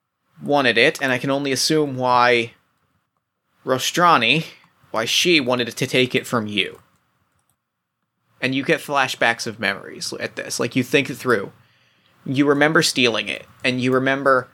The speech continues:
going to a handoff. You remember going to, to, to, to hand it to someone, to, to deliver it to someone. And, and as you're thinking about who you were going to hand it to, you remember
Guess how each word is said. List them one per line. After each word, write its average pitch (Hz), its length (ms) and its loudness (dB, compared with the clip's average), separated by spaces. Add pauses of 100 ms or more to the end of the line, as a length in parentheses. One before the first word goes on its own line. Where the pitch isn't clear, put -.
(420)
going 135 320 0
to 139 200 0
a 117 40 2
handoff. - 760 -4
You 139 120 -6
remember 135 340 -2
going 139 460 0
to, 127 440 2 (480)
to, 113 420 2
to, 120 220 0
to 113 220 -4
hand 175 300 0
it 139 100 0
to 117 80 -4
someone, 101 480 -4
to, 131 320 2
to 131 160 0
deliver 151 520 4
it - 160 2
to 131 140 0
someone. 107 560 -2 (1200)
And, 143 240 0
and 135 140 0
as 151 240 -2
you're 165 100 0
thinking 180 300 -2
about 160 160 0
who 160 80 -2
you 160 160 2
were 156 80 2
going 143 220 -2
to 131 80 0
hand 147 240 -2
it 139 100 -2
to, 139 120 -2
you 123 180 -2
remember 127 640 0